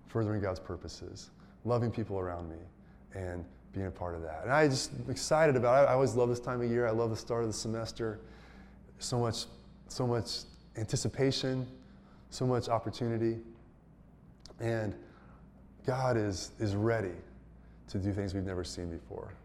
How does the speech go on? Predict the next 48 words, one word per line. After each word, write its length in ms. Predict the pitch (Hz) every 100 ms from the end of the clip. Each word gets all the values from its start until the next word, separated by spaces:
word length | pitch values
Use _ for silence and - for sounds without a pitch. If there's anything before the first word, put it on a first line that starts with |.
| -
I 40 |
know 140 | 123 135
this 160 | 127
year 100 | 131
looks 200 | 120 117
like 160 | 120 104
no 140 | 107
other 180 | 104 98
year, 300 | 98 92 90 - - - - - -
and 320 | 107 101 107
who 120 | 139
knows 300 | 143 143 120
what 140 | 113 120
it's 120 | 110
gonna 140 | 107
look 240 | 98 95 92
like, 200 | 87 85 -
how 100 | 107
it's 100 | 98
gonna 140 | - 95
play 300 | 82 92 87
out. 220 | 85 - - - - - - - -
But 340 | 104 98 - - - - -
as 340 | 113 123 120
we 320 | 123 123 117 107 - -
keep 200 | - 160
our 100 | 143
anticipation 800 | 135 127 135 120 - 120 - 107
up, 300 | 95 90 - - - - - - - - - - -
even 440 | 110 117 117 104 107
as 160 | 104 98
things 360 | - 104 95
don't 300 | - 104 95
look 220 | 101 98 95
like 240 | 90 90 - - - - - - - -
we 100 | 95
should 200 | - 95
be 80 | 95
anticipating 580 | 90 85 - 92 87 87
good 180 | 87
things, 400 | - 87 - - - - - - -
as 80 |
we 60 | 90
keep 240 | 98 135
our 100 | 131
anticipation 640 | 113 - 113 - 107 95 95
in 120 | 92
God 320 | 87 87 90